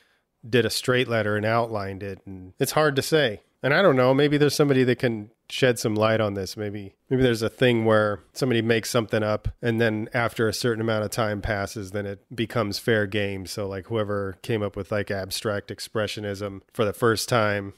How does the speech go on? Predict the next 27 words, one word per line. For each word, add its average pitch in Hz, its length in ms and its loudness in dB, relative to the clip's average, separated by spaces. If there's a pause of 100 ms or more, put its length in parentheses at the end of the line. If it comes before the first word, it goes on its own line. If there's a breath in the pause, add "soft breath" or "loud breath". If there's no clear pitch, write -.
(160)
you 120 100 0
know, 101 200 0
that 104 240 -2
shit's - 300 -2
known, 113 360 2
he's 110 280 -4
known 110 320 0
or 98 120 -4
she's 110 340 -4
known, 104 240 -2
I 104 80 -4
don't 104 120 -6
know 95 80 -8
who 104 100 -8
the 95 80 -10
fuck - 260 -10
came 101 220 -6
up 101 140 -6
with 104 120 -4
it, 98 80 -6
but 95 160 -12 (460 soft breath)
they're 131 240 2
known 127 340 2
for 120 320 4
it. 117 240 -2 (320 soft breath)
And 120 220 -2
then, 110 400 2